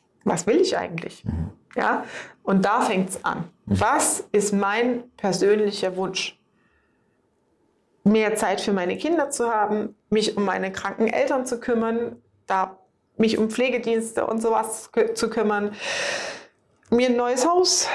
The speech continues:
Speaker 1: zu kaufen, zu bauen, ja, mich selbst zu verwirklichen, endlich mal wieder meinem Hobby nachzugehen.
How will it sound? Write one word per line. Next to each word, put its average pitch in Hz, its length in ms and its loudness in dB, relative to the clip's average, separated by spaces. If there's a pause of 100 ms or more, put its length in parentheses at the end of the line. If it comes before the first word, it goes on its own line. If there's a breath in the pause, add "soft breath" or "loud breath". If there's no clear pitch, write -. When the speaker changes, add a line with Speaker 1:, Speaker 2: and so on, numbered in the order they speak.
(160 loud breath)
Speaker 1:
zu 294 100 0
kaufen, 277 600 2 (180 loud breath)
zu 226 140 -2
bauen, 262 460 0 (100)
ja, 226 220 2
mich 254 200 -2
selbst 302 300 0
zu 262 100 -2
verwirklichen, 226 720 2
endlich 269 380 0
mal 233 160 0
wieder 220 180 2
meinem 214 260 0
Hobby 311 200 2
nachzugehen. 226 880 0